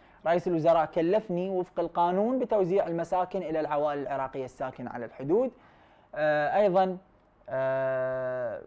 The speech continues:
يقول يعني: "أدعو لجنة من البرلمان العراقية لزيادة، لزيارة الدعامة مية وستة المتاخة من الحدود العراقية الكويتية". هذا ملخص ما جاء. أيضًا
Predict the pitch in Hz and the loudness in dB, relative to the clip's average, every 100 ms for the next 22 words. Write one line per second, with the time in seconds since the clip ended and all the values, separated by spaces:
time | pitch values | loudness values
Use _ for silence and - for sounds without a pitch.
0 | - - 156 180 170 160 147 151 151 151 | -12 -8 -2 0 2 0 -2 -6 -8 -8
1 | 151 151 147 147 147 143 143 139 139 135 | -6 -4 -2 -2 -2 -4 -6 -6 -6 -6
2 | 135 135 135 139 131 131 131 - 135 131 | -6 -6 -6 -6 -6 -6 -6 -6 -6 -6
3 | 127 131 139 139 131 131 135 135 135 151 | -6 -4 0 0 -2 -6 -6 -8 -4 0
4 | 160 151 143 139 135 135 147 143 139 139 | 0 0 -4 -6 -6 -6 -6 -8 -8 -8
5 | 135 - 165 - 196 196 _ _ - - | -10 -12 -16 -6 -6 -6 _ _ -20 -10
6 | 196 175 170 156 156 147 139 139 143 139 | -6 -4 -2 -4 -4 -6 -6 -8 -6 -6
7 | 131 135 131 - 131 127 123 - 135 127 | -4 -4 -6 -6 -8 -6 -8 -12 -8 -8
8 | 127 - 123 117 110 - _ _ _ _ | -8 -12 -12 -12 -14 -18 _ _ _ _
9 | _ _ _ 135 139 143 143 - 131 131 | _ _ _ -4 -2 -4 -6 -6 -10 -8
10 | 123 127 139 214 240 226 220 | -8 -8 -4 2 4 4 0